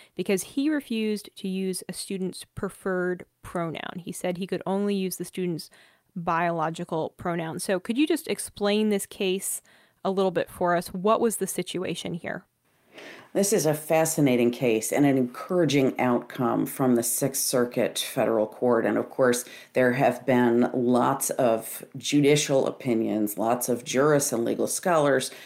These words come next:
Speaker 2: have come out with their own interpretations of why the Sixth Circuit was wrong in reaching the conclusions that it did when it issued a victory for Nicholas Merriweather. But this is somebody who had a spotless record at the university, that had taught philosophy as a Christian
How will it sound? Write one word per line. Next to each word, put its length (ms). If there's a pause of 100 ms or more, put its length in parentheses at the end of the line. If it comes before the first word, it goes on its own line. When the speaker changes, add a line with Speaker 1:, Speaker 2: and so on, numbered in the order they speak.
(160)
Speaker 2:
have 140
come 180
out 160
with 100
their 180
own 160
interpretations 960
of 140
why 240
the 80
Sixth 340
Circuit 320
was 140
wrong 440
in 120
reaching 420
the 100
conclusions 680
that 160
it 160
did 300 (280)
when 200
it 160
issued 320
a 80
victory 500
for 220
Nicholas 440
Merriweather. 480
But 180
this 180
is 80
somebody 320
who 100
had 100
a 60
spotless 800
record 480 (500)
at 260
the 60
university, 800
that 160
had 200
taught 420
philosophy 800
as 240
a 60
Christian 640